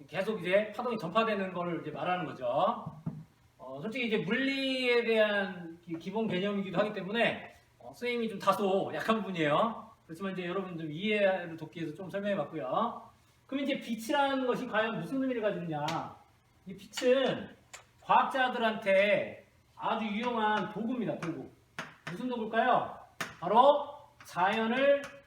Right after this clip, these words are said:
이해하는 도구입니다. 과학이라는 것이 아주 큰 넓은 어디? 이제 우주, 은하를 넘어 우주까지 이 방대한 영역, 그 안에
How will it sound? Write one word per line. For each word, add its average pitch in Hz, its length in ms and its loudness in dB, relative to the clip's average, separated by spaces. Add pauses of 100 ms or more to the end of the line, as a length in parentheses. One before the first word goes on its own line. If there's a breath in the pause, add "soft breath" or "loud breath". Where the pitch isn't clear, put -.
(120)
이해하는 226 500 0
도구입니다. 170 680 -2 (1900)
과학이라는 240 560 6
것이 254 680 -2 (580)
아주 214 460 4
큰 247 540 0
넓은 226 640 4 (100)
어디? 254 560 -4 (200)
이제 147 100 -8
우주, 196 480 -2 (200)
은하를 233 380 2
넘어 214 220 4
우주까지 208 1120 -4
이 208 140 -4
방대한 196 420 -2
영역, - 580 0 (260)
그 226 160 -2
안에 247 640 0